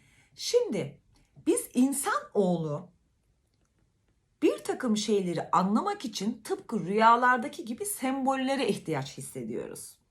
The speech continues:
Yani mesela rüyada kimisi yılan görür. Bir kişi için yılan görmek rüyada korkuyken başka bir insan için rüyada görmüş olduğu yılan güç ve dişi enerji simgesi olabilir.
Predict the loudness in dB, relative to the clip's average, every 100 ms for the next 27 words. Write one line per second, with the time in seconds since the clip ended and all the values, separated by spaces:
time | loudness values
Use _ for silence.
0 | _ _ _ _ _ _ -20 0 2 4
1 | 2 0 0 0 0 0 2 6 6 6
2 | 0 0 -2 0 0 0 2 2 2 2
3 | 0 -2 -4 -10 _ _ _ _ 0 0
4 | 0 -6 -2 -2 -2 -2 2 4 4 2
5 | 2 0 -6 -4 2 4 4 4 0 -2
6 | -20 _ -6 0 2 2 0 0 2 0
7 | 0 -8 _ _ _ _ 6 6 4 -2
8 | 4 4 4 2 2 0 -4 -6 -8 -4
9 | -4 0 4 6 6 4 2 4 4 2
10 | -2 -4 -4 -4 0 2 4 2 0 -4
11 | 4 2 2 -6 -2 -2 2 0 0 0
12 | 2 2 2 -4 -6 -4 -4 -4 -6 2
13 | 4 4 2 -2 -4 -10